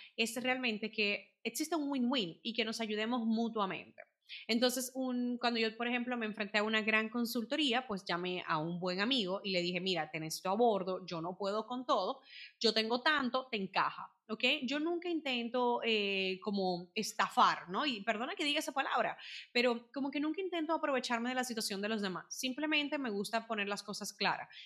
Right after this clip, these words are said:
Y muchas veces le digo a personas, "Lo siento, n-,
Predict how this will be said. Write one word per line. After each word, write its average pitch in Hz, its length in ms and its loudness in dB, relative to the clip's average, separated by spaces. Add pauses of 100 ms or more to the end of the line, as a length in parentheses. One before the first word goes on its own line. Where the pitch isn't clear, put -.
Y 240 60 0
muchas 311 220 4
veces 285 260 2
le 214 100 2
digo 208 160 2
a 214 80 0
personas, 202 420 -4
"Lo 185 100 -6
siento, 175 540 -2
n-, 208 160 -6